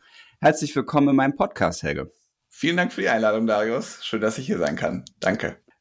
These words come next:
Speaker 1: Im Laufe der letzten Jahre habe ich viele Bewerbungsgespräche durchführen können, um hierbei für eine lockere Stimmung zu sorgen und den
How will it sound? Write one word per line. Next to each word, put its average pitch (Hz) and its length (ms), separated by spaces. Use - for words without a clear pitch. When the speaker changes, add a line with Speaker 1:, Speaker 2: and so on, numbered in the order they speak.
Speaker 1:
Im 123 100
Laufe 196 240
der 156 100
letzten 131 600
Jahre 143 840
habe 123 180
ich - 140
viele 151 240
Bewerbungsgespräche 127 1300
durchführen 143 600
können, 165 560
um 117 680
hierbei 147 480
für 139 180
eine 107 380
lockere 117 480
Stimmung 170 500
zu 156 160
sorgen 120 560
und - 460
den 92 400